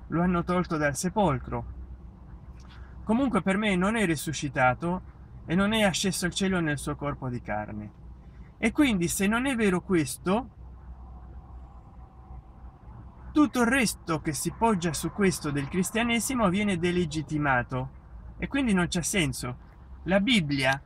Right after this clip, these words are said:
il Vecchio e il Nuovo Testamento sono soltanto opere letterarie di fantasia, non meno immaginifughe che le opere di Howard Philip Lovecraft o di Edgar Allan Poe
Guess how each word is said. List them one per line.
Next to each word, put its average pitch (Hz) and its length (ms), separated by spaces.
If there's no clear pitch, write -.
il 170 140
Vecchio 202 320
e 151 40
il 156 60
Nuovo 180 300
Testamento 226 560
sono 196 280
soltanto 202 480
opere 185 320
letterarie 165 640
di 151 100
fantasia, 139 880
non 254 300
meno 202 760
immaginifughe 233 1300
che 214 140
le 233 160
opere 208 400
di 180 220
Howard 202 480
Philip 202 340
Lovecraft 185 840
o 165 160
di 170 160
Edgar 170 560
Allan 156 360
Poe 120 400